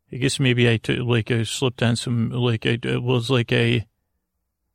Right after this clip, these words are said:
I tried to took a, take a turn, a greased turn, which people never talk about greasy turns. Uh, you talk about greasy wheels. What about greasy turns? Uh, 'cause I just went down a greasy turn and then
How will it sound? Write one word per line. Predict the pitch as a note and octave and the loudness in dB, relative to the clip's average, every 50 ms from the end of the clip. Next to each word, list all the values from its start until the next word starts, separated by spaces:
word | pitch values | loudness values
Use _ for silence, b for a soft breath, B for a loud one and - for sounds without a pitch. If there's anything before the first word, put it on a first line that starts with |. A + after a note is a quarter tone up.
| _ _ _ _ _ - | _ _ _ _ _ -10
I | D3+ | -6
tried | - - D#3 D3+ | -2 0 0 0
to | C3 A#2 | 0 0
took | - - D#3+ C#3 - C3+ | 0 2 0 2 2 0
a, | A#2+ | -2
take | - - - D3+ C#3 - | -2 0 0 0 2 2
a | C3 | 0
turn, | - - - - D#3 D3+ C#3+ C#3 C3+ B2 A#2 A2+ A2+ A#2 B2 | -4 -4 -4 -2 0 2 2 4 4 4 2 2 0 -2 -2
a | B2 C3 A#2 | -2 -4 -4
greased | A#2 C3 C3 C#3+ D3 C#3 - - - - - _ - | -2 0 0 2 2 0 -2 -4 -6 -8 -12 _ -6
turn, | - D#3+ D#3+ D#3 D3 B2 A2 A2+ A2+ A#2 B2 A#2 A#2 - _ _ _ _ - | 0 2 4 4 4 4 2 2 0 -2 -4 -4 -6 -8 _ _ _ _ -8
which | C#3+ C#3 - - - | -6 -6 -4 -2 0
people | F#3+ G#3+ A3 F3+ | 2 2 2 2
never | C#3+ D3 D3 D3+ - | 2 2 2 0 0
talk | - D3+ C#3+ C#3+ C#3 - | 0 0 2 2 2 2
about | C#3 B2+ B2 B2 A#2 | 2 2 2 2 0
greasy | - C3 B2+ B2 A#2 - - B2 A2+ | 0 0 0 0 0 0 -2 -4 -4
turns. | - - C#3 C#3 C#3 C3 A2+ G#2+ G#2+ A2 A#2 A2+ - - | -4 -2 0 2 4 4 4 2 0 -2 -4 -6 -4 -2
Uh, | B2+ A#2+ A#2 A2+ A2+ A#2 | -2 0 0 0 0 -2
you | A#2 A#2+ B2 | -2 -2 -2
talk | A#2+ - E3 D#3+ - | 0 0 0 2 2
about | D3+ C#3 B2+ | 2 0 2
greasy | - - C#3+ D3 - - - B2+ | 2 0 0 0 0 0 -2 -2
wheels. | A#2 B2 C#3+ F3 E3 B2 A2+ - | 0 2 4 4 4 4 2 0
What | C#3+ D3 | -4 -2
about | D3+ D#3+ D#3+ D3 - | 0 2 2 2 2
greasy | - C#3+ D3+ D3 - - C#3 B2+ | 2 0 0 0 0 -2 -6 -4
turns? | - D3 C#3 D3 D3 B2+ G#2+ G#2+ A#2 A2+ A2 - - | 0 2 2 4 4 4 2 2 -2 -4 -6 -4 -2
Uh, | B2+ A#2 A#2 A2+ A2+ A#2 A#2 - _ _ _ _ _ _ _ _ _ | -2 -2 -2 -2 -2 -4 -6 -8 _ _ _ _ _ _ _ _ _
'cause | - C#3 A#2+ - | -4 -4 0 0
I | C#3 | 0
just | C3+ C3 C#3+ - - | 0 2 0 0 0
went | C#3 C3 C#3+ C3+ | 2 2 2 2
down | - B2 A#2+ A#2+ A2+ | 2 2 2 2 2
a | A2+ | 0
greasy | A2 B2 A#2+ A#2+ A#2 - - B2 | 2 2 2 2 2 -2 -4 -6
turn | - - C3+ B2 A#2+ B2+ B2+ | -2 0 2 2 4 4 4
and | A#2 A2+ A2+ | 4 4 4
then | A#2 A2+ A2+ A2+ A#2 A2+ A#2 | 4 4 4 4 2 2 -2